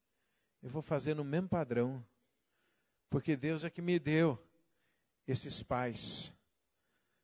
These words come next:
Amém? Fala pro seu irmão aí, Deus é que te deu seus pais. <laughs> Aleluia. E ele fez a mesma coisa.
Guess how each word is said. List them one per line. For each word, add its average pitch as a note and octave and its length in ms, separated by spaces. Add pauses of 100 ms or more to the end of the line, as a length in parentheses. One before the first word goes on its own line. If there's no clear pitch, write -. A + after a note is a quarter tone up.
(180)
Amém? C#3 460 (480)
Fala D3 180
pro D#3+ 140
seu D#3+ 200
irmão D3+ 260
aí, C#3+ 120
Deus D#3 260
é F#3 60
que - 80
te G3+ 160
deu E3 220
seus E3+ 260
pais. C3 540 (3500)
<laughs> C3+ 720 (580)
Aleluia. B2+ 760 (240)
E C4 80
ele D4 120
fez C4+ 260
a C4 40
mesma B3 340
coisa. A3+ 420